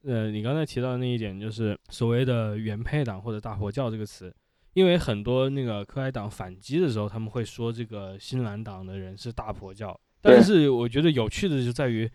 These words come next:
Speaker 1: 大婆教跟打小三这两个是辩证对立，
Speaker 2: 互为表里的。
Speaker 1: 对，对，互为表里存在的，所以他们在以大婆教指责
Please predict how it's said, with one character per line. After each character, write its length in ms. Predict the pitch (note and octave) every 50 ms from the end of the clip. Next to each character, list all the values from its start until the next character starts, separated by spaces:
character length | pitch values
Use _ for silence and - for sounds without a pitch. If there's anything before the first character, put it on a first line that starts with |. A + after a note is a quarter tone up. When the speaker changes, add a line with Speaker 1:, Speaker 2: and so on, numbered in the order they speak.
| _
Speaker 1:
大 160 | - F#3+ F3 -
婆 220 | - - A2+ A#2
教 220 | B2 - F3+ C3+
跟 220 | A#2+ B2+ C#3 C#3 C#3
打 220 | - - - A#2
小 220 | A2+ - G#2 F#2+ F#2+
三 240 | F#2+ G#2+ A2 A2
这 120 | A2+ B2 C3+
两 200 | A#2 G2 F#2 F#2
个 140 | F#2+ G#2 G2+
是 420 | - - B2+ A2+ G#2 G2+ G2 F#2 - _ -
辩 240 | - G#3 F#3 D3 C3+
证 380 | C#3 D#3 C3 A#2 G#2+ G#2 G2+
对 240 | - - E3+ D3 C3+
立， 180 | B2 B2+ A#2 - _
Speaker 2:
互 160 | - - F#3+
为 140 | F3 D3+ D3
表 200 | C#3 C3 A#2+ C3
里 160 | D3+ D3 B2
的。 120 | A2 G#2+ G2+ -
Speaker 1:
对， 140 | - D#3 C3
对， 120 | C3+ C3 A#2+
互 160 | - G#3+ G3
为 120 | C#3+ C3 A#2+
表 180 | A#2+ G#2 A#2+
里 100 | C3 A2+
存 200 | G2 - - G2 F#2+
在 160 | - B2+ A#2+
的， 100 | G#2+ G#2
所 160 | G2+ C#3 D3+
以 60 | D3+ C#3
他 140 | - D#3
们 100 | E3 E3+
在 180 | E3 E3 D#3 C3+
以 300 | B2+ - C3 A2+ G2 G2+ -
大 180 | F3+ D3 C3+
婆 200 | B2 - A2+ A2+
教 200 | B2 D3+ D3 A#2+ A2+
指 280 | - - - F#2 F2+
责 400 | F2 _ - F#2 G2 G2+ G2+ G#2+